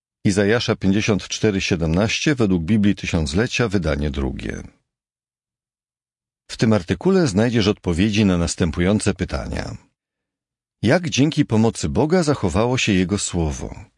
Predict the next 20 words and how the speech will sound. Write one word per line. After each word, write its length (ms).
Dzięki 340
czemu 320
lud 180
Jehowy 420
wciąż 360
może 240
posługiwać 640
się 120
Jego 240
imieniem? 640
Jak 220
Bóg 240
zadbał 440
o 120
to, 160
żeby 280
pomimo 480
ataków 580
prawda 480
przetrwała? 800